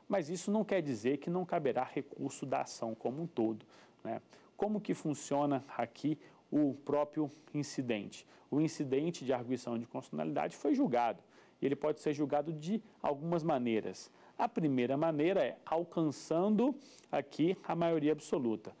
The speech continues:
Quando alcança a maioria absoluta, no exemplo que eu dei de vinte e um desembargadores, onze votam pela inconstitucionalidade, ou mais do que onze votam pela inconstitucionalidade. Aqui nós temos uma maioria absoluta, essa lei foi declarada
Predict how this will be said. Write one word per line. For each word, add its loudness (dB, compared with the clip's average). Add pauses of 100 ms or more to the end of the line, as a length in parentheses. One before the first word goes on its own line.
(180)
Quando 2
alcança 0
a 0
maioria 2
absoluta, 0
no -2
exemplo 0
que -8
eu 0
dei 2
de 2 (360)
vinte 0
e 0
um 2
desembargadores, 0 (280)
onze 4
votam 0
pela 4 (720)
inconstitucionalidade, -2 (400)
ou 4
mais 2
do -2
que -2
onze 2
votam -2
pela -4
inconstitucionalidade. -6 (280)
Aqui -2
nós 0
temos -2
uma 0
maioria 0
absoluta, -2 (380)
essa 0
lei 2
foi -4
declarada 0